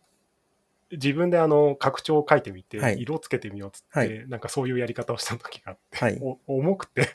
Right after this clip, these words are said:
Speaker 2: はい。
Speaker 1: <laughs> あの、「使い物になんないな、これ」っつって、うん。いうのをやったことがあるかな。
Speaker 2: はい。
Speaker 1: うん。
Speaker 2: で、Emacsとかその画面に表示されてる範囲を適当に正規表現でマッチしていって色つけていくっていう方式なので。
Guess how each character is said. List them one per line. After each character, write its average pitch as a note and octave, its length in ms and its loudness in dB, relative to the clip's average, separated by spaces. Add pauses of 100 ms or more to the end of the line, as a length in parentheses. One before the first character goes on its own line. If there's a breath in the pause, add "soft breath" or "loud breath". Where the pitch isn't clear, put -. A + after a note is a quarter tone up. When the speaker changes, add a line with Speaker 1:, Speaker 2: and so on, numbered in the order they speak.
(140)
Speaker 2:
は B2+ 120 4
い。 - 120 -2 (120)
Speaker 1:
<laughs> - 80 0
あ - 160 4
の、 G#3 120 2 (520 loud breath)
「使 - 200 4
い D#3 40 8
物 E3 180 6
に D#3 60 6
な D3 80 10
ん D3+ 40 6
な A#2+ 80 2
い - 20 -6
な、 G2 120 -8
こ - 120 -6
れ」 G#3+ 80 4
っ F#3+ 40 -2
つ G#3 100 -2
っ G3 40 0
て、 - 120 -6
う C3+ 240 -6
ん。 G#2+ 160 -14 (680 loud breath)
い E3 40 -2
う E3 60 0
の G#2+ 120 -6
を G2 40 -10
や F#2 120 -10
っ - 60 -20
た G#2+ 100 -16
こ - 80 -20
と - 20 -4
が B2 60 0
あ G#2+ 60 0
る - 60 -6 (180)
か C3+ 80 -20
な。 B2 60 -20
Speaker 2:
は - 60 -20 (100)
い。 - 20 -20
Speaker 1:
う - 20 -18
ん。 G2+ 140 -20 (360)
Speaker 2:
で、 G3+ 120 6
Emacs C#4 360 4
と G#3 80 4
か F3 80 6
そ D#3 80 4
の A#2+ 120 4
画 B3+ 120 12
面 D#4 160 10
に E3+ 80 8
表 - 60 0 (160)
示 G3+ 80 4
さ A3+ 120 10
れ A3+ 80 8
て A#3+ 80 6
る A3 100 12
範 G#3+ 280 8
囲 G3+ 60 10
を E3+ 60 10
適 - 180 4
当 A3 120 12
に G3+ 80 10
正 A3 200 12
規 G3 160 -2
表 F3+ 140 10
現 C3 40 8
で B2+ 80 6
マ D3+ 100 8
ッ D#3 100 2
チ D3+ 100 0
し - 80 0
て D3 100 4
い C#3 40 4
っ - 60 -8
て - 120 4
色 C#3+ 160 8
つ - 80 -4
け B2 100 2
て A#2 80 0
い - 20 -12
く - 80 -14
っ - 40 -20
て - 80 -6
い G2+ 40 -6
う - 20 -16
方 G#2+ 140 -4
式 G#2 220 -6
な G2+ 140 -2
の F#2+ 100 -6
で。 F#2 240 -4